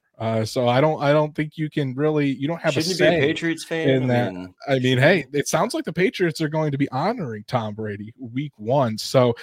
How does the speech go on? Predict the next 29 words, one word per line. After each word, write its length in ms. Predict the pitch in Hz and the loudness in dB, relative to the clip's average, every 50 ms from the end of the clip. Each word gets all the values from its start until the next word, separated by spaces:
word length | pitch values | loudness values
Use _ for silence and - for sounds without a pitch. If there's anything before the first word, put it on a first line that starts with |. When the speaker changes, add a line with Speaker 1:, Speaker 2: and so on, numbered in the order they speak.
| - - - - | -12 -16 -16 -8
Speaker 1:
uh, 120 | - 117 127 | -4 -2 -2
he 100 | 135 151 | 0 0
might 180 | 175 208 220 | 0 0 2
not 160 | 196 196 185 180 | 2 0 0 0
even 200 | 180 170 151 151 | 0 -2 -2 -2
be 180 | 170 165 147 | 0 0 0
paying 320 | 131 - - 156 156 135 113 | 0 -2 -4 -6 -6 -4 -6
attention 540 | - - - - 143 156 - - - 120 | -8 -10 -6 -4 -4 -4 -4 -6 -8 -10
to 80 | 107 104 | -12 -10
Tampa 340 | - - 127 120 113 - 110 | -8 -4 -4 -4 -4 -4 -6
Bay 240 | 107 117 113 110 - - | -4 -4 -4 -4 -4 -6
games 360 | 113 110 110 110 107 107 - | -6 -4 -4 -4 -6 -8 -8
<laughs> 40 | - | -4
at, 260 | 120 120 113 113 113 - | -2 -2 0 -2 -2 -4
at 180 | 110 113 - | -8 -10 -6
this 260 | - 127 117 - - - | -6 -6 -6 -6 -8 -14
point. 380 | _ - 110 104 104 98 107 _ | _ -8 -6 -6 -6 -8 -10 _
But, 280 | - 113 113 113 - - | -4 -4 -4 -4 0 2
uh, 180 | 123 117 117 113 - - - - - - - | 2 2 2 0 -4 -10 -16 -16 -16 -6 -2
hey, 160 | 117 113 107 | -2 0 2
Tom 240 | - 135 131 127 120 | 4 4 4 4 4
Brady, 200 | 123 120 117 117 | 4 4 4 4
we 120 | 120 127 | 4 4
really 260 | 139 147 139 131 120 | 6 6 6 4 4
appreciate 480 | 113 - - 127 123 - - 123 113 - | 0 0 -2 -4 -4 -2 -2 -2 -2 -2
the 80 | - - | -4 -6
super 320 | - - 120 110 - 110 | -2 -2 -2 -2 -2 -6
chat, 320 | - - 123 117 110 107 | -2 0 0 0 0 0
buddy. 320 | - 120 113 113 113 110 | 0 2 2 2 2 -2